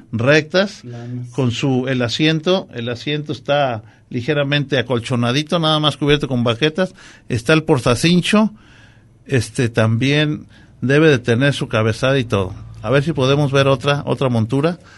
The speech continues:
Speaker 1: para mostrarles a ustedes que se den una idea cómo, se me es que es hacia adelante. Toda la riqueza de un, de los bordadores,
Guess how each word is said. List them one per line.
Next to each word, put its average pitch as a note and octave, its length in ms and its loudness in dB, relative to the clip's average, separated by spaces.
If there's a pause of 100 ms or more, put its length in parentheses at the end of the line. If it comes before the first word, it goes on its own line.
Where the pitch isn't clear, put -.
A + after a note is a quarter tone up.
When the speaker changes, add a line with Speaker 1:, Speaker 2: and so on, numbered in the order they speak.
(1120)
Speaker 1:
para A2 380 2
mostrarles B2+ 540 0
a C3 40 4
ustedes C#3+ 340 2
que - 60 -14
se B2+ 100 -2
den C3 120 2
una D3 200 0
idea C#3 400 0 (1400)
cómo, B2+ 500 2 (1300)
se - 140 0
me D3 100 6
es C3+ 80 2
que D#3+ 80 2
es C#3+ 100 0
hacia C#3 200 2
adelante. A2 480 4 (1400)
Toda F#3+ 240 6
la F3 140 8
riqueza E3 600 4
de C3+ 180 4
un, D3 560 6
de B2 160 2
los B2 160 4
bordadores, C3 840 4